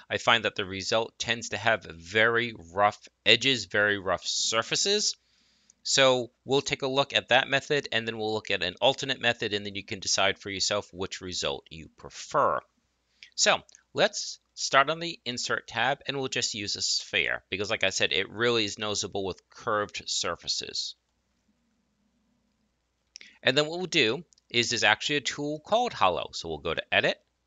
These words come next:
we'll click on Hollow, and what you'll see is this brighter orb in the middle. This is what's being removed. The dimmer, fainter, more translucent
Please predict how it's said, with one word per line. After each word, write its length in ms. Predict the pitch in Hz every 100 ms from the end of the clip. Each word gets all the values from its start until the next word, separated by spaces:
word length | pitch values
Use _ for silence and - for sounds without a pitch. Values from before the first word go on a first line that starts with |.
| _
we'll 160 | 82 78
click 260 | - 78
on 80 | 98
Hollow, 540 | 85 95 87 98 185 _ _ _ _ _ _ _ -
and 120 | 139
what 180 | 147 143
you'll 80 | 147
see 300 | - 160 151
is 120 | 127
this 160 | 123 -
brighter 840 | 87 - 110 123 151 170 175 175 _
orb 320 | 113 135 147
in 100 | 131
the 80 | 127
middle. 480 | 123 123 143 220 269 _ _ _ _
This 680 | 90 110 220 165 139 - - -
is 160 | 113 117
what's 220 | 120 -
being 220 | 131 120
removed. 560 | 117 117 104 110 110 -
The 220 | 95 107
dimmer, 580 | 90 123 139 139 143 131 _ - -
fainter, 460 | 131 139 - 139 127
more 220 | 120 110
translucent 760 | - 117 110 107 135 - 117